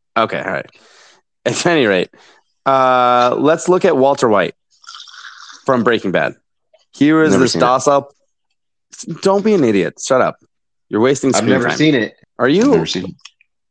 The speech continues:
Speaker 1: on Boys right now? You've never seen Breaking Bad?
Speaker 2: I've seen the first episode, and that's it. On Boys.
Speaker 1: Jeez,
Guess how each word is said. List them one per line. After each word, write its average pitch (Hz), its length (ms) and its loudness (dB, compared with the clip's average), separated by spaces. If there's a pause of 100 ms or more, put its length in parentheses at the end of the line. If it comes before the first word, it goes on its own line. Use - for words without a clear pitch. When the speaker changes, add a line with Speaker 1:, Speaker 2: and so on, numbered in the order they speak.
(180)
Speaker 1:
on 143 240 0
Boys 127 320 2
right 156 140 2
now? 165 160 0
You've 160 160 0
never 120 200 0
seen 127 520 -2 (560)
Breaking 98 240 -2
Bad? 139 100 2
Speaker 2:
I've 151 60 -4
seen 101 360 -4 (360)
the 101 180 -2
first 107 300 -2
episode, - 420 -6 (180)
and 80 140 -10
that's 80 200 -12
it. - 220 -20 (1120)
On 90 180 -2
Boys. - 380 -12 (720)
Speaker 1:
Jeez, - 760 -12